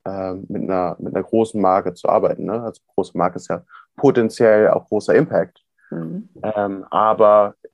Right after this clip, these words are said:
Speaker 1: ich hatte halt auch schon Gespräche mit C S A,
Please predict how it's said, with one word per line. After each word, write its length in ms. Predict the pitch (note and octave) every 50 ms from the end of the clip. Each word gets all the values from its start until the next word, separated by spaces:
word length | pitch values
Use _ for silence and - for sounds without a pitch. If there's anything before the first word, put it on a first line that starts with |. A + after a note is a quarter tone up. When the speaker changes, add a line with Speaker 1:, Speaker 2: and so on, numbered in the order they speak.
| _ _
Speaker 1:
ich 120 | - - -
hatte 240 | G#2+ G#2 - G2
halt 160 | G2 G#2 F#2 -
auch 140 | - G2
schon 480 | F#2 - - G2+ G2+ G2+ G2 G2 G#2 A2 _ _ _ _
Gespräche 560 | - A2 - - - - G2+ G2+ G2+ - A2+
mit 240 | G#2 G2+ G2+ G2+ -
C 380 | - - - - - - -
S 160 | G#2+ - -
A, 420 | - - F2+ F#2 F#2 G2 G2+ G#2